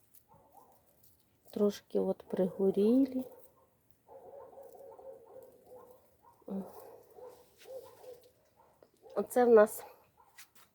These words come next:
джміль на світанку. От. Джміль на світанку. Такі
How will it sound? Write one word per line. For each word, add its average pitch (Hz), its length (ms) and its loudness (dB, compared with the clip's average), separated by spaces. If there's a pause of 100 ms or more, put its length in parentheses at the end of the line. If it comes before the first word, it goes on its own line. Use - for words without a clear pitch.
(140)
джміль 220 320 6
на 202 160 2
світанку. 226 760 -8 (2500)
От. 196 320 -2 (1300)
Джміль 196 440 4
на 190 140 2
світанку. 196 760 -8
Такі - 420 -8